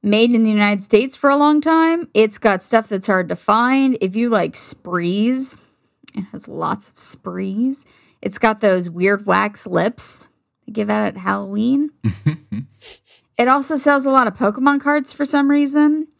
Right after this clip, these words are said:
And then just kind of your general small amount of sundries. But Hank's is where you go for your candy and your, your Pokemon cards.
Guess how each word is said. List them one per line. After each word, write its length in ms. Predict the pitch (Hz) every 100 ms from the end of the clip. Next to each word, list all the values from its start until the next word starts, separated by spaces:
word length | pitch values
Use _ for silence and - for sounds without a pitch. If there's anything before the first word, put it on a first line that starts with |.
| -
And 200 | 294 294
then 160 | 285 262
just 200 | 247 -
kind 200 | 247 220
of 100 | 196
your 220 | 208 196
general 760 | 220 196 190 180 175 165 175 - _
small 460 | - - 202 185 175
amount 340 | 175 170 170
of 260 | 170 160 _ -
sundries. 760 | - - 170 - - - 190 -
But 260 | 185 170
Hank's 420 | - 226 208 -
is 560 | 202 170 117 - - - _ _ _ -
where 120 | 196
you 140 | 190 180
go 220 | 185 156
for 140 | -
your 160 | 165 160
candy 600 | - 160 143 - 120 - -
and 280 | 131 - -
your, 160 | 127 _ _ _ _ _
your 120 | 196 202
Pokemon 540 | 202 175 - - -
cards. 480 | - - - -